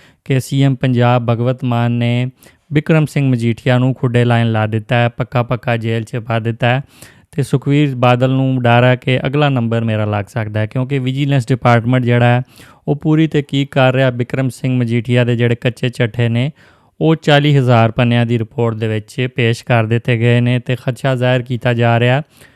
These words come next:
ਕਿ ਸੁਖਬੀਰ ਬਾਦਲ ਵੀ ਬੜੀ ਜਲਦੀ, ਅ, ਵਿਜੀਲੈਂਸ ਦੇ ਹੱਥੇ ਝਾੜ ਸਕਦੇ ਨੇ। ਨਾ ਸਿਰਫ ਸੁਖਬੀਰ ਬਾਦਲ, ਗਨੀਵ ਕੌਰ ਮਜੀਠੀਆ, ਬਿਕਰਮ ਸਿੰਘ ਮਜੀਠੀਆ ਦਾ ਸਾਲਾ,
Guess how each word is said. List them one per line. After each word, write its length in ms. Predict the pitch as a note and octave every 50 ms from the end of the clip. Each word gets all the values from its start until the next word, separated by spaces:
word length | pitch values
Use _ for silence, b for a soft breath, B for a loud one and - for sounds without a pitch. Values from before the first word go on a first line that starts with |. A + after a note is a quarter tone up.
| b b -
ਕਿ 100 | - C#3+
ਸੁਖਬੀਰ 460 | - - D3+ - - E3 F3+ F#3 E3
ਬਾਦਲ 380 | C#3 C3 B2+ B2 A#2+ C3 C3 C3+
ਵੀ 100 | C#3 C3+
ਬੜੀ 300 | A#2+ B2 B2+ C3 C3+ B2+
ਜਲਦੀ, 460 | B2 A#2+ A2+ A2 A2+ B2 B2 C#3 D#3 b b b b b b b b _
ਅ, 140 | C#3 B2 A#2+
ਵਿਜੀਲੈਂਸ 440 | A#2 B2+ C#3 C3+ D3 C#3+ C#3 C3+ B2
ਦੇ 180 | A2+ A#2 A#2+ A#2+
ਹੱਥੇ 260 | A2+ A2+ - - A2+
ਝਾੜ 280 | G#2 - A#2+ G#2+ G#2+
ਸਕਦੇ 380 | G#2 G#2+ G#2 G#2 G#2 G#2 G#2+ G#2
ਨੇ। 100 | G#2 G#2+
ਨਾ 220 | A2 A#2+ C3 C#3+
ਸਿਰਫ 260 | C#3+ - - D3 C#3 C3
ਸੁਖਬੀਰ 480 | - - C3+ A#2 C3 B2 C3 C#3+ C3+
ਬਾਦਲ, 460 | C3 C3 B2+ B2+ B2 B2+ C3 C3 C3
ਗਨੀਵ 320 | B2+ A#2 A#2 A#2 B2 C3 C3
ਕੌਰ 280 | - - C#3 C3 B2+
ਮਜੀਠੀਆ, 600 | B2 B2+ B2 A#2 B2 A#2+ A#2 - - B2+ B2 B2 B2
ਬਿਕਰਮ 380 | A#2+ A#2+ B2+ B2 - C3 B2+
ਸਿੰਘ 260 | A#2 - C3 B2+ B2 A#2
ਮਜੀਠੀਆ 440 | A2+ A2 A2+ A#2 A2 - B2 A#2+
ਦਾ 120 | A2+ A#2 A#2
ਸਾਲਾ, 540 | A2 - - A#2+ B2 B2 B2+ B2+ B2+ B2+